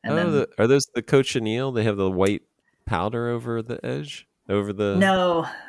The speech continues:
Speaker 1: there are a few
Speaker 2: Oh.
Speaker 1: of those out here, um, but they're not
Speaker 2: Okay.
Speaker 1: as prolific as this other insect, and I don't remember the
Speaker 2: Huh.
Speaker 1: name, but they are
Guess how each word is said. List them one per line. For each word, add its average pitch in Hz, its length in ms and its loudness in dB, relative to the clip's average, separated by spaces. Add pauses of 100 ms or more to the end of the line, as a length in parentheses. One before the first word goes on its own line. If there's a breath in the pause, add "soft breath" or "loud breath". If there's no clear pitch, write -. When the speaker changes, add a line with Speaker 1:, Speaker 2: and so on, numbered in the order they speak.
(140)
Speaker 1:
there 156 240 8
are 175 160 10
a 165 60 2
few 95 200 6
Speaker 2:
Oh. - 20 4
Speaker 1:
of 76 100 -2
those 123 240 2
out 110 180 4
here, 110 520 2
um, 107 260 -2
but 117 140 2
they're 131 120 6
not 120 180 6
Speaker 2:
Okay. 113 40 2
Speaker 1:
as 110 80 -6
prolific 110 520 -4
as 107 120 -6
this 104 180 -6
other 107 280 -2
insect, 104 560 -6
and 107 140 -6
I 107 240 -4 (140)
don't 107 220 -4
remember 107 360 -4
the 107 100 -8
Speaker 2:
Huh. 107 40 -8
Speaker 1:
name, 113 420 -4 (400 soft breath)
but 107 180 -4
they 110 180 4
are 104 360 2